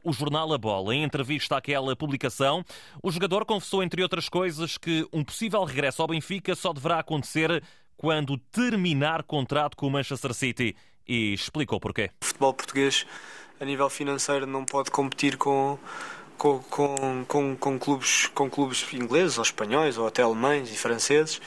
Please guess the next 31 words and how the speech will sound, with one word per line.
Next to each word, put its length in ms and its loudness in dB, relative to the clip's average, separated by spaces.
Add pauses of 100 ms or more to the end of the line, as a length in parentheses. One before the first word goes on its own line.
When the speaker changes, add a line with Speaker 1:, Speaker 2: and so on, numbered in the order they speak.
(340)
Speaker 2:
E, 120 0
portanto, 840 2 (720)
mesmo 220 2
que 60 4
eu 60 4
quisesse, 460 2
que, 80 -6
mesmo 200 2
que 60 0
eu 40 -2
quisesse 280 2
ir 20 -6
para 80 6
o 20 -2
Benfica 380 0
neste 360 2
momento, 360 0
era 120 0
totalmente 720 -4
impossível, 480 -4
porque, 420 -12 (560)
porque 220 -10
o 40 -4
Manchester 440 -2
City 300 -8
pede 260 0
imenso 420 -2
dinheiro 200 -4
para 100 -2
uma 140 -4
transferência 640 -4